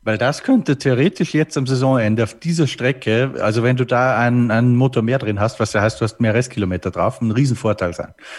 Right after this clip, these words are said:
Weil dann kannst du sowohl im Qualifying als auch im Rennen mehr aufdrehen. Und auf diesem Autocircuit bringt das einiges.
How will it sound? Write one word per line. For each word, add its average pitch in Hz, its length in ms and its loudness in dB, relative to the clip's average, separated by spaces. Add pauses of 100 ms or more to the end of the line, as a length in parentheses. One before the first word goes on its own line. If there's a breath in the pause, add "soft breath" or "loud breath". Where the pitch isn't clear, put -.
(160 loud breath)
Weil 107 60 -2
dann 107 100 2
kannst 120 220 -2
du - 20 -2
sowohl 117 260 2
im 135 80 2
Qualifying 120 520 0
als 113 160 0
auch 104 80 2
im 110 80 2
Rennen 104 220 2
mehr 95 200 0
aufdrehen. 90 400 -6 (240)
Und 98 140 -4
auf 98 140 -2
diesem 107 260 -4
Autocircuit 117 680 -2 (220)
bringt 110 260 -6
das 95 140 -6
einiges. 87 520 -8